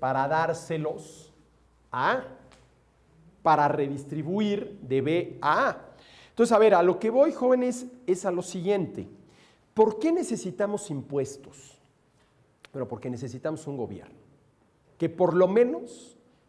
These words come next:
realice con la mayor honestidad y eficacia de la que sea posible estas dos tareas, que son las dos tareas irrenunciables de un gobierno, garantizar la seguridad contra la delincuencia e impartir justicia, ¿sí?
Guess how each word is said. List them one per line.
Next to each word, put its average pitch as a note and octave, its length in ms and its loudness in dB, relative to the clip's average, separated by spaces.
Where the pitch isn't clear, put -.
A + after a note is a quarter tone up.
realice D3 680 -2
con B2 200 -6
la B2 80 -4
mayor C3 360 -2
honestidad C#3+ 460 -6
y E3+ 80 -6
eficacia D3 460 -8
de A#2+ 80 -4
la G#2+ 80 -6
que - 100 -14
sea D3+ 220 -4
posible C#3 560 -8
estas D3 320 -4
dos D3+ 220 -4
tareas, D3+ 640 -2
que D3 100 -8
son F3+ 220 -6
las D#3 140 -4
dos F3 120 -10
tareas E3 320 -4
irrenunciables C3 800 -6
de C#3 60 -8
un D3+ 100 -8
gobierno, D3+ 460 -6
garantizar C3 640 -6
la F#3 80 -2
seguridad C#3 400 -6
contra D3 260 -6
la D3 100 0
delincuencia D3+ 800 -6
e D#3 60 -4
impartir B2+ 400 -6
justicia, - 580 -14
¿sí? - 240 -8